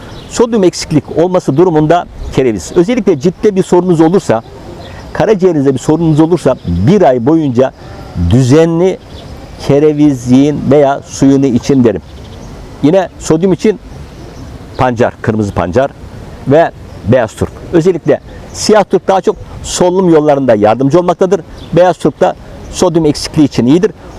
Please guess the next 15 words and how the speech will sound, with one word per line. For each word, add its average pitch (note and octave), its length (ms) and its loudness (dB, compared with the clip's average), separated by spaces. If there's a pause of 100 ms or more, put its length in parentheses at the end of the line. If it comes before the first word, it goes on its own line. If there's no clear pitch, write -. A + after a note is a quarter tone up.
Polonya'daki F3+ 560 0
bir G3+ 60 4
seyahatte D#3+ 560 2 (220)
bize C3+ 380 2 (320)
fincanlarla D3+ 720 2
beraber D3 420 4 (460)
kırmızı D3 380 2
pancar C3+ 440 0
ikram C3 360 -2
etmişlerdi. B2 520 0
Onu C#3 200 4
da B2+ 40 4
hiçbir C3+ 220 0
zaman B2 320 2 (340)
unutmuyorum. A#2 420 0